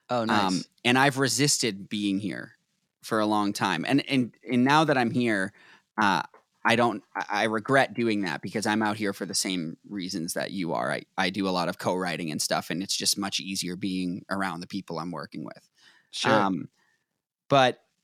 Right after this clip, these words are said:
Speaker 2: was there, like, that, <sighs> I guess I'm trying to word this the right way. I never had the, like, weird or that fascination with L A lifestyle.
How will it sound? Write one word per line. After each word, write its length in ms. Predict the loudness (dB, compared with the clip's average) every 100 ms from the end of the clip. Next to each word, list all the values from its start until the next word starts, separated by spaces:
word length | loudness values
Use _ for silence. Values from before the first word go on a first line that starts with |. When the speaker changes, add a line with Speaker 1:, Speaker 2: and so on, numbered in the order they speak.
| _ _ _ _ _ _ _ _ 0
Speaker 2:
was 340 | 4 4 4
there, 240 | 4 4
like, 300 | 6 4 2
that, 420 | 2 4 4 2 -8 _ _ _ _ _ _ -16
<sighs> 800 | -16 -16 -20 _ _ _ _ -8
I 60 |
guess 180 | -4 -2 -2
I'm 80 | 0
trying 220 | 2 2
to 80 | 0
word 280 | -2 -4
this 200 | -4 -8
the 120 | -8 -6
right 220 | -4 -4
way. 280 | -2 -4 -6 -16 -20 _ _ _ _ _ _ _ 4
I 200 | 6 8
never 300 | 6 6 4
had 440 | 4 2 2 0
the, 100 | -2
like, 460 | 0 0 -2 -6 -20 _ _ _ -14
weird 600 | -4 0 2 4 2 0 0
or 160 | 2 2
that 240 | 2 -2
fascination 1200 | 2 2 4 2 2 2 2 2 0 0 -2 -6 -6
with 400 | -4 -4 -10 -20 _ -6
L 240 | -2 0 0
A 220 | 0 -2
lifestyle. 880 | -4 -4 -2 -2 0 -2 -4 -8